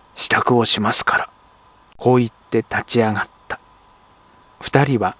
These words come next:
そこにいるわけにはいかない。挨拶をして自分たちの部屋へ戻ったのであるが、部屋へ戻るなり、平吾が吉兵衛を見てニヤッ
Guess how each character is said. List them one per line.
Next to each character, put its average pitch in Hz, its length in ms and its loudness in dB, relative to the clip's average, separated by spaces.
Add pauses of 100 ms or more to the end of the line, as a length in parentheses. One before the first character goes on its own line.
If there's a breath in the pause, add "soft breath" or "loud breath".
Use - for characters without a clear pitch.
(140)
そ - 180 -2
こ 127 140 2
に 127 180 4
い 127 40 2
る 123 120 2
わ 127 140 4
け 113 160 0
に 98 120 -2
は 95 180 -4 (100)
い - 80 -6
か 95 180 -4
な 90 180 -6
い。 - 80 -16 (500)
挨 156 140 4
拶 110 420 -2
を 101 100 -2
し - 200 -8
て 107 180 -4 (320 loud breath)
自 117 140 0
分 147 200 4
た 117 140 -2
ち - 160 -6
の 110 120 0
部 104 60 -8
屋 117 260 0
へ 101 120 -2
戻 107 260 0
っ - 60 -2 (100)
た 95 120 -4
の 95 120 -6
で 95 160 -6
あ 95 80 -4
る 92 120 -10
が、 95 200 -14 (640)
部 120 100 0
屋 143 220 6
へ 107 260 0
戻 110 320 0
る 113 140 -2
な 87 140 -4
り、 98 180 -12 (400 loud breath)
平 139 260 4
吾 110 140 -4
が 107 160 -4
吉 - 340 -4
兵 120 200 4
衛 110 60 0
を 104 160 0
見 113 140 0
て 101 160 -4
ニ 107 180 0
ヤ 127 120 2
ッ - 60 -4